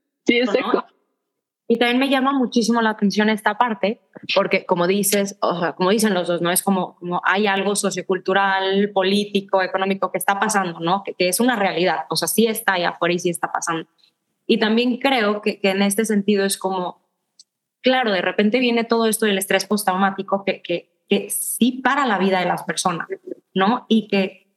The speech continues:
Speaker 2: que se me hace como también como, como esta parte como muy bonita de decir, eh, como dices, estos venían del psicoanálisis, llegan a una cultura en donde todo es muy rápido, ¿no? O sea, pensamos en Estados Unidos y es donde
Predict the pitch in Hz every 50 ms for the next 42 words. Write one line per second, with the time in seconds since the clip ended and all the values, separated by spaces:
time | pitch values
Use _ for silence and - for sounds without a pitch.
0 | _ - - - _ _ _ _ _ _ _ _ _ _ _ 226 226 220 226 220
1 | 220 226 240 262 285 - 247 240 233 214 214 214 220 220 233 226 220 - - -
2 | 196 208 208 208 - 226 226 214 208 214 208 208 196 196 196 202 214 220 226 208
3 | 220 226 240 247 226 233 - 196 202 202 196 185 185 185 190 185 - - 202 196
4 | 196 196 - _ _ _ _ _ _ _ _ _ _ _ _ _ _ - - 190
5 | - - - 190 185 180 185 190 196 190 180 - 202 190 196 233 233 208 208 196
6 | 196 208 208 208 202 208 180 170 170 - - 170 - 170 165 175 170 165 165 -
7 | 170 160 170 185 202 - - _ - - - _ _ _ _ _ _ _ _ _
8 | _ _ _ - 202 202 214 208 214 214 214 202 196 196 208 202 190 185 180 -
9 | 185 190 190 185 180 170 - - 214 220 240 247 214 214 208 190 175 - 165 156
10 | - - - - - _ _ - 180 185 190 190 190 185 190 180 180 196 190 202
11 | 226 226 226 208 185 175 - 170 185 196 196 180 170 175 180 185 185 185 175 180
12 | 196 190 185 170 - _